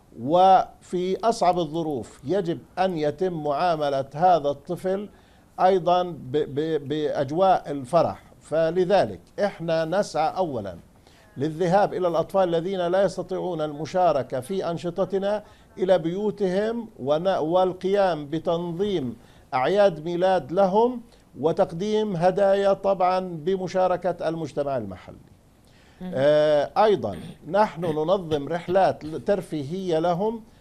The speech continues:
Speaker 1: إلى الأماكن الترفيهية، وحيث تم استضافتنا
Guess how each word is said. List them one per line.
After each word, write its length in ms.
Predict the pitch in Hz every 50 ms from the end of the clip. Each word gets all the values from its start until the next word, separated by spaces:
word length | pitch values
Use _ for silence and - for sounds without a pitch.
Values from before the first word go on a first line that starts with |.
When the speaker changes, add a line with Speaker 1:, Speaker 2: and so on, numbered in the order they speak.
| _ _ _ - -
Speaker 1:
إلى 180 | 196 208 202
الأماكن 680 | 170 - - 165 175 190 202 196 196 - 202 208 202 196 - -
الترفيهية، 880 | 196 196 - - 202 196 170 - 196 190 175 160 170 147 120 95 76 - - - - - - - -
وحيث 400 | 98 - 175 190 196 170 - 160 123 - _ _
تم 280 | - 196 196 185 170 160
استضافتنا 800 | 147 120 - 160 151 175 180 - 202 190 - 160 135 104 78